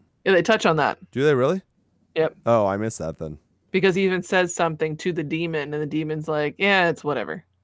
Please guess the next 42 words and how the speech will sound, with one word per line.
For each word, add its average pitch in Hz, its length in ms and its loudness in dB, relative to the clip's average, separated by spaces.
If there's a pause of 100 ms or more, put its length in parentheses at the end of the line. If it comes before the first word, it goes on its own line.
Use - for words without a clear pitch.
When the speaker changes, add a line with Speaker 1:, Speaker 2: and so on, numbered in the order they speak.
(260)
Speaker 2:
Yeah, 175 140 6
look, 147 220 2
they 143 120 0
do 151 160 0
a 147 40 2
lot 143 200 4
of 131 40 -4
different 127 240 -4
things. 127 240 -4
Like, 113 200 0 (340)
as 120 140 -2
soon 185 280 0
as 170 400 0 (220)
Mia 135 420 0
touches 131 800 -6
the 139 140 -2
Death 135 320 -4
Note, 147 280 -2 (180)
she - 300 -10
should 147 520 -2
be 131 180 0
able 123 220 0
to 117 200 -6
see 123 480 -2
Ryuk. 98 580 -6 (300)
That's 127 200 0
another 113 300 0
thing. 76 280 -10 (320)
She - 200 -4
should, 160 360 0
because 151 300 0
she 147 200 -6
technically 151 580 -4
is 117 140 -2
using 139 220 -2
it. - 20 0
I - 40 -2
know 123 120 0
she's 120 160 -8
not 110 160 -4
the 95 140 -6
owner, 131 380 -2